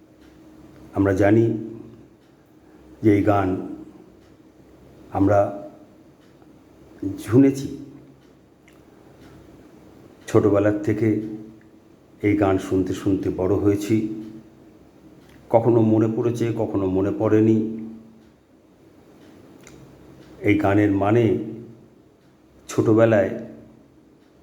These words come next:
বুঝতে পারিনি। যত বড় হয়েছি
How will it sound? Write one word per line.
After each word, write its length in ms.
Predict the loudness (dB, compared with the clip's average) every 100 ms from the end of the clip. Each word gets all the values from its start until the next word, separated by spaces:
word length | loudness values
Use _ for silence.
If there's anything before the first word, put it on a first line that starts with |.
| -20 -6 2
বুঝতে 280 | 2 2
পারিনি। 380 | 0 -2 -4 -6 -6 -14 -18 -20 -20 _ _ -20 -20 -2
যত 180 | 2 4
বড় 280 | 4 4 2
হয়েছি 640 | 2 0 0 -2 -2 -6